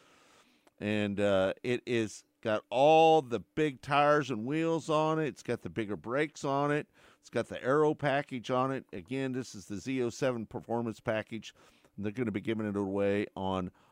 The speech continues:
August nineteenth, two thousand twenty-three. If you wanna buy a raffle ticket for this Corvette, you can do so at win a, win a Z oh six Corvette dot com.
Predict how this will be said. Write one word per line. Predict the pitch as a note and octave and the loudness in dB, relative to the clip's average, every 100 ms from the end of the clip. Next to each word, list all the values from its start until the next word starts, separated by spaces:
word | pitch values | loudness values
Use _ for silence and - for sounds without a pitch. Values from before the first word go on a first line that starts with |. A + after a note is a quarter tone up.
| _ | _
August | - B2+ D3+ D#3 - | 2 2 2 -2 -2
nineteenth, | C#3 C3+ - C#3 B2 A2+ | 0 0 -2 -6 -6 -4
two | - C#3+ | -4 -2
thousand | C3+ A#2+ A2+ G2+ | 0 0 -2 -8
twenty-three. | - A#2+ G#2+ - A#2 A#2 E2+ | -6 -4 -4 -4 -2 -2 -2
If | G2 - | -6 -4
you | A#2+ | -4
wanna | C#3 F3+ G3+ | 0 2 2
buy | D#3+ D#3 | 4 6
a | D#3 | 6
raffle | C#3 C#3+ C#3 C3 | 4 2 0 -4
ticket | - B2 - - | -4 -4 -6 -4
for | D#3 D#3+ D#3 | 2 4 4
this | C#3+ - | 0 -4
Corvette, | - C#3 A#2 C3 C3+ - | -2 -2 2 2 2 0
you | A#2 | -6
can | A#2 | -6
do | G#2 C#3+ D#3 | 0 0 0
so | - C#3 C3+ B2 | 0 2 4 4
at | A2+ G#2+ G#2+ | 2 0 0
win | C3 F#3+ G#3+ G#3+ - - - _ _ _ _ _ | 2 4 4 2 -6 -18 -20 _ _ _ _ _
a, | C3+ C3 - - | 0 0 -2 -8
win | G#2 D3 A3 A#3+ | -4 0 0 0
a | G#3 C#3 | 0 -2
Z | G#2+ D#3+ F3 | -4 -2 0
oh | E3+ | 0
six | - D#3 D3+ - | 0 -4 -4 -10
Corvette | - D3 E3 B2 A#2+ - _ | -8 -2 0 2 2 0 _
dot | A2 G#2+ - | 0 0 0
com. | - B2 F#2+ E2 | -4 -2 -2 -4